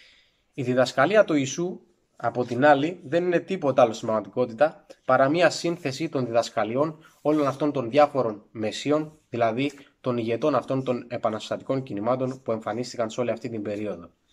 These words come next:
Άρα, εν τέλει, συμπερασματικά, μπορούμε να πούμε ότι ο Ιησούς της χριστιανικής θρησκείας είτε δεν υπήρξε, είτε υπήρξε σαν ο ηγέτης ενός από αυτά τα επαναστατικά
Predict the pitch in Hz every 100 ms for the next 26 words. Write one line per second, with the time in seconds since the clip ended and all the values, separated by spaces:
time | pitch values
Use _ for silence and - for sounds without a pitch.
0 | _ _ _ _ _ _ _ - 117 123
1 | 151 165 - _ - 110 107 139 135 143
2 | 160 107 107 101 107 101 - 135 156 -
3 | _ _ 104 120 139 127 117 139 127 110
4 | 110 107 _ 117 110 107 151 147 127 123
5 | 113 110 107 110 147 - - 110 110 -
6 | 147 156 - _ - - _ 165 160 139
7 | 156 127 135 139 - 175 180 - _ _
8 | 165 175 175 156 131 156 160 170 165 -
9 | 160 160 160 - _ _ _ - 127 120
10 | 120 156 160 170 - 123 117 147 147 135
11 | 127 113 - 143 131 127 113 - 110 -
12 | 135 139